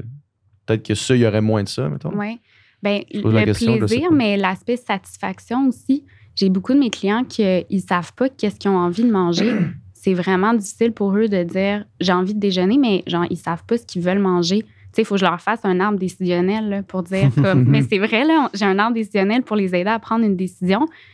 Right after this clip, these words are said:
Speaker 2: Puis ça les aide vraiment à dire, « OK, finalement, je mange quelque chose, c'est satisfaisant, je passe à un autre appel. » Mais ça, c'est quelque chose aussi qui manque beaucoup, là.
Speaker 1: Ouais.
Speaker 2: Ouais.
Speaker 1: Euh, je veux reculer un petit peu, pe-, euh,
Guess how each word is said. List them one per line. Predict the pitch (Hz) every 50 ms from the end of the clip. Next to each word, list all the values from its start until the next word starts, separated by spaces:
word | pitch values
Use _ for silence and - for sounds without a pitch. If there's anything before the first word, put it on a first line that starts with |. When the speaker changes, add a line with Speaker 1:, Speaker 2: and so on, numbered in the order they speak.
| _ _ -
Speaker 2:
Puis | -
ça | - - 180
les | 175 180 175
aide | 165 190 220 254
vraiment | 226 202 202 202 226 247
à |
dire, « | 220 190 180 185 190
OK, | 196 190 190 - - 269 262 -
finalement, | - 208 180 175 185 196 208 233 247 - -
je | 156 175
mange | 185 185 -
quelque | - 190 175
chose, | - - 233 262 262
c'est | - 196
satisfaisant, | - - 175 170 - - - 175 165 165 196 233 233
je | - -
passe | - 190 185 185 -
à |
un | 185 185
autre | 180 175 -
appel. » | 175 170 170 - 202 202 202 - - - - _ _ _ _ _ _ -
Mais | 180 170
ça, | - - 214 214
c'est | - 208
quelque | - 185 180 -
chose | 196 196 196
aussi | 185 170 - - 226
qui | - - -
manque | 196 185 185 185 180 175
beaucoup, | 160 175 170 - - 196 190
là. | 185 175 175 175 - -
Speaker 1:
Ouais. | 120 117 117 117 - _ _ _ _ _
Speaker 2:
Ouais. | - 190 190 - _ _ - - - - - - - - - _ -
Speaker 1:
Euh, | 127 127 131 127 127 127 131 127 117 - - _ _ _ _ _ _ _ _ _ _ _ _ _
je | - 123 131
veux | 151 190
reculer | 202 - - 202 220 233
un | 196 139
petit | - -
peu, | - 160 175 175
pe-, | 175 - 123 117 110 -
euh, | - 113 113 107 107 104 101 98 95 98 92 90 80